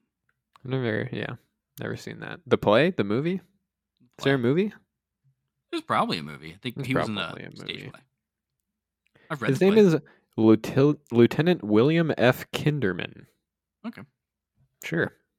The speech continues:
Speaker 2: That's the name.
Speaker 1: But then, uh, Ellen Burstyn goes to talk to Karras to get him into the movie proper. Get him into the main storyline.
Speaker 2: Well, doesn't that happen after her daughter, um, uh,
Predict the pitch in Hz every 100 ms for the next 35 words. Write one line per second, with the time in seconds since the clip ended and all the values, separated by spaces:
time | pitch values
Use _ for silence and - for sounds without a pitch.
0 | _ _ _ _ _ _ _ _ _ _
1 | 180 - 110 107 _ _ _ _ _ _
2 | _ _ _ _ _ 117 - 120 123 101
3 | 95 95 - 135 143 113 113 117 - 90
4 | 85 85 - - - - - - 69 -
5 | - - 104 95 92 92 - 95 92 95
6 | - - - 71 - - - - _ _
7 | _ _ _ _ - 120 110 101 95 98
8 | 95 98 - 101 98 98 98 98 101 104
9 | - _ _ _ _ _ _ _ 117 127
10 | 156 147 127 127 123 113 101 117 - 107
11 | 104 95 95 95 95 90 85 82 80 82
12 | _ _ _ _ _ _ _ _ _ _
13 | _ _ _ _ _ - - _ _ _
14 | _ _ - 95 87 82 78